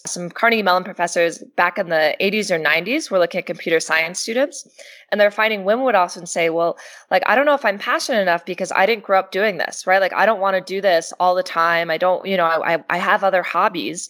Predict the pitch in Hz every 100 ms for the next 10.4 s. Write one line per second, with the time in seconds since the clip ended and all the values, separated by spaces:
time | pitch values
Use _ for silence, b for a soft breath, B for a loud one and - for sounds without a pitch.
0 | B B B - 185 175 180 180 185 202
1 | 180 170 185 185 165 - 320 220 156 -
2 | 214 240 214 196 - 175 - 156 - 165
3 | 156 214 b b b 202 170 - 180 -
4 | 175 165 165 156 175 165 160 156 151 170
5 | - 156 165 294 330 208 - 185 - -
6 | 233 208 190 - B B B 175 196 240
7 | - 120 _ 196 220 233 202 185 - 180
8 | 165 - 165 - 202 175 170 165 160 180
9 | 170 180 180 175 160 175 156 156 165 156
10 | 165 180 156